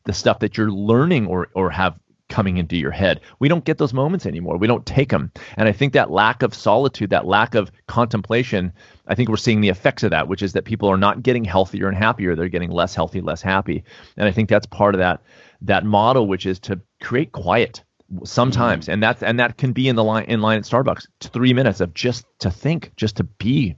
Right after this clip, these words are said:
Speaker 1: with yourself for three minutes. That's it.
Speaker 2: Sid, I'm so glad that you're bringing, uh, that you're talking about all those things, because, um, I also think that, that if you are, like, busy all the time and, like,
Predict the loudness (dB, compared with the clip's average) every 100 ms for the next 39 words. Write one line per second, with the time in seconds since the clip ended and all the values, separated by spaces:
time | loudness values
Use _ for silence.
0 | -2 0 0 0 -2 -2 -8 -4 2 4
1 | 4 2 -2 -4 -2 2 2 2 _ _
2 | _ _ -10 0 0 2 -2 -2 0 0
3 | 2 0 0 -4 -4 -4 -4 -2 -2 -2
4 | -4 -4 -4 -4 -2 0 0 2 0 0
5 | -2 -2 0 2 2 2 -2 -4 -2 -2
6 | -2 -6 0 0 0 -2 -2 -2 -6 -18
7 | -10 -2 2 4 4 0 -6 -2 -4 -2
8 | -4 -6 -10 _ _ _ -2 -2 -4 -8
9 | -6 0 0 0 -2 -6 -4 0 0 2
10 | 0 4 4 4 0 -8 -6 -4 -2 -2
11 | -4 -8 -8 -8